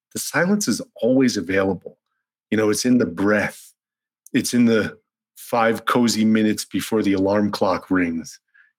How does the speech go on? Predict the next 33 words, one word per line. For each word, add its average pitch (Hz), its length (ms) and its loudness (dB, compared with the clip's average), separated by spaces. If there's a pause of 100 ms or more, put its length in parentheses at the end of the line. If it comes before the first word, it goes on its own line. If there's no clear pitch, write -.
You 98 60 -4
know, 107 100 2
it's 107 160 -4
in 113 120 2
stepping 131 500 2
outside 110 440 0
and 104 120 0
just - 280 -10
feeling 131 500 0
the 101 80 2
rays 95 360 2
of 85 100 -6
the - 80 -12
sun. - 420 -10 (840)
Like, 104 180 0
it's - 140 -6
this 113 140 -4
abundance 117 680 2
that's - 200 -8 (100)
always 123 400 2
available 107 640 0
in 135 100 2
a 117 80 2
time 165 320 2
when, 139 240 4 (320)
you 190 40 0
know, 185 60 2
we 170 120 2
can 160 100 0
feel 160 180 0
so 156 140 0
much 156 140 2
scarcity. 101 680 -2